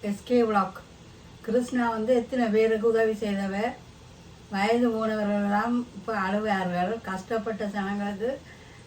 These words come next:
நல்லா உதவி செய்தவர். ஆனா, உதவி செய்த மக்கள் போய் வாதாட வேணும். ஒரு சில வார்த்தைகள் விட்டது பிள்ளைதான்.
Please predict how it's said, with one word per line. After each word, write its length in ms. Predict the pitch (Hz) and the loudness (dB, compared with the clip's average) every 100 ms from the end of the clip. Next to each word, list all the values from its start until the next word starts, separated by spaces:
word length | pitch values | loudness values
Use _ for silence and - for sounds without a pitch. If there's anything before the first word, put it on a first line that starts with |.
| - | -8
நல்லா 400 | 196 226 254 233 | -4 0 2 2
உதவி 320 | 208 202 202 | 2 2 0
செய்தவர். 560 | 202 185 180 165 190 - - - - - - - - - - - - - - - - - - - - | 0 0 2 0 -2 -4 -12 -20 -20 -20 -20 -20 -20 -20 -20 -20 -20 -20 -20 -20 -20 -20 -20 -20 -12
ஆனா, 320 | 196 220 247 | -6 -2 0
உதவி 300 | 233 240 247 | 4 6 6
செய்த 300 | 247 240 233 | 6 6 6
மக்கள் 420 | 214 202 202 247 240 | 4 0 2 2 4
போய் 300 | 226 247 277 | 4 2 2
வாதாட 680 | 226 233 254 208 175 156 | 2 4 4 4 2 0
வேணும். 360 | 151 147 156 - - - - - - - - - - - - - - - - - | -2 -4 -8 -14 -20 -20 -20 -20 -20 -20 -20 -20 -20 -20 -20 -20 -20 -20 -20 -8
ஒரு 180 | 202 220 | -4 -4
சில 280 | - 240 262 | 0 2 4
வார்த்தைகள் 580 | 226 233 240 262 262 254 | 4 4 4 4 6 6
விட்டது 380 | 226 254 247 | 4 4 2
பிள்ளைதான். 680 | 262 247 247 233 214 196 247 | 2 2 2 2 2 0 -2